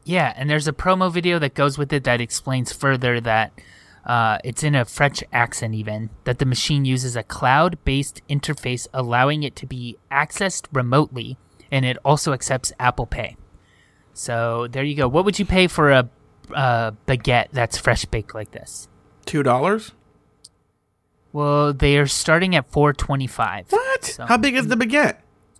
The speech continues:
Speaker 1: Um, it's a, a normal sized baguette, so about the size of maybe my, uh, fingertips to my elbow.
Speaker 2: Oh, okay. I thought it was like, 'cause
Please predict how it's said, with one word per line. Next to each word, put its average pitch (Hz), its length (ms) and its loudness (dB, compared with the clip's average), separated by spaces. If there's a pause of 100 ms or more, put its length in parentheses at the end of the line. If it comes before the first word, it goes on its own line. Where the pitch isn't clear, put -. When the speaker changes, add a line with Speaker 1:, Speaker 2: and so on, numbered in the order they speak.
(560)
Speaker 1:
Um, 160 380 -2
it's 202 160 -6
a, 214 240 0
a 165 100 4
normal 196 320 2
sized 180 400 0
baguette, 147 380 0
so - 120 -4
about 160 220 2
the - 100 -10
size 139 440 0
of 131 160 -6
maybe 127 580 2
my, 120 560 -2 (640)
uh, 117 500 0 (120)
fingertips 143 800 -2
to - 120 -10
my 123 160 0
elbow. 120 380 2 (640)
Speaker 2:
Oh, 202 200 4
okay. 139 280 -2
I 117 60 0
thought 175 100 2
it 160 40 4
was 143 80 4
like, 123 100 0
'cause 147 180 0